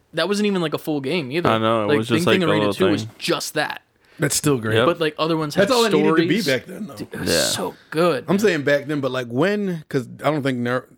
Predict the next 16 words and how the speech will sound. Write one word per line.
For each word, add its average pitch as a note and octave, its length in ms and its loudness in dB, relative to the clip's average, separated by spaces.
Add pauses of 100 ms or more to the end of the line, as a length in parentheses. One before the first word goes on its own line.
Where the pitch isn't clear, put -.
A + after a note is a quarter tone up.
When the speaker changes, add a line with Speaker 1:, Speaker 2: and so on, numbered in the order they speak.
(120)
Speaker 3:
Naruto B2 460 -2
was A#2 120 -4
a G2+ 60 -10
thing A2 480 -4 (100)
when A#2 140 -10
I A#2 140 -4
was G#2 80 -6
in G2+ 80 -12
high G2 140 -12
school. G#2 380 -16 (120)
Speaker 1:
Mm-hmm. F3 280 -4
Speaker 3:
But, A2+ 200 -4
um, G#2 420 -8 (800)
there A2+ 100 -8
was A#2 160 -4
mad B2+ 640 0